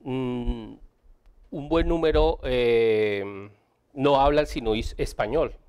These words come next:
¿cierto? Entonces ustedes van a hacer su advertising en español. Y hacen un advertising muy lindo, se gastan un dinero, lo tienen en el, en el baúl de su carro y van y lo reparten en Júpiter. Pues sencillamente están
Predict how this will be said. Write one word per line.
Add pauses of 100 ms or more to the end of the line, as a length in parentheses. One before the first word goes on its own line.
¿cierto?
Entonces
ustedes
van
a
hacer
su
advertising
en
español. (880)
Y
hacen
un
advertising
muy
lindo,
se
gastan
un
dinero, (100)
lo
tienen
en
el,
en
el
baúl
de
su
carro (760)
y
van
y
lo
reparten
en
Júpiter. (840)
Pues
sencillamente
están